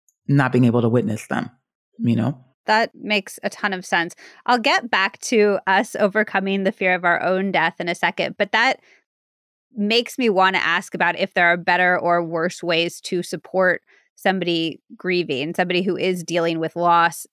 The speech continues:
Speaker 2: You just said you can see that this is a sign of grief. What do you do? Do you step into that space with them? Do you try to hold that space? Like, what can we do when we're witnessing that?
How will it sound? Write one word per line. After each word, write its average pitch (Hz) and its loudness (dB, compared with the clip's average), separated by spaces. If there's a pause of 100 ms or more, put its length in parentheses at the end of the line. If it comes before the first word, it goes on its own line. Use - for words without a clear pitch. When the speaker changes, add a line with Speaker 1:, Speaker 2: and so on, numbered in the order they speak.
Speaker 2:
You 202 0
just 190 -2
said 165 0 (520)
you 202 0
can 185 -4
see 208 0
that 160 -2
this 185 0
is 180 -2
a 180 -2
sign 170 0
of 165 -6
grief. 175 -2
What 202 2
do 247 -2
you 226 -2
do? 185 2
Do 180 -8
you 185 -2
step 196 -4
into 202 -4
that - 0
space - -4
with 226 0
them? 240 0
Do 180 -8
you 175 -4
try 165 -4
to 160 -4
hold 247 -2
that 247 0
space? 233 0
Like, 196 -4
what 202 0
can 208 -4
we 190 0
do 190 0
when 175 -2
we're 170 -2
witnessing 170 -6
that? - -8